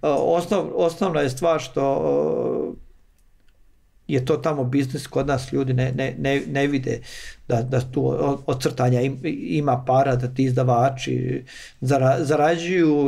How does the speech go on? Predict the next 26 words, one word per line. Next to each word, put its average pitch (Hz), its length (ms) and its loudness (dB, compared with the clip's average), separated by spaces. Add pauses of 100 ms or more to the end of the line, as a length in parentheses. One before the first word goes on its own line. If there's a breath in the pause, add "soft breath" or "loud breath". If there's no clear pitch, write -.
(160)
nešto 139 520 0
i 139 340 0
to, 147 180 2
i, 156 440 -2 (300 loud breath)
i 135 140 -2
tu 160 100 4
je, - 320 -2
tu 151 160 2
je 147 60 4
greška. 139 480 -2 (120)
O, - 380 -12
o, - 560 -4
tamo 131 260 0
na 131 180 2
zapadu 123 300 0
se 131 140 -2
od 127 80 0
svega 135 260 0
naprave 127 420 0
pare, 127 200 -2
samo 113 220 -8
kod 120 220 -6
nas 110 180 -4
se - 80 -8
misli 120 280 -4
da, 113 200 -2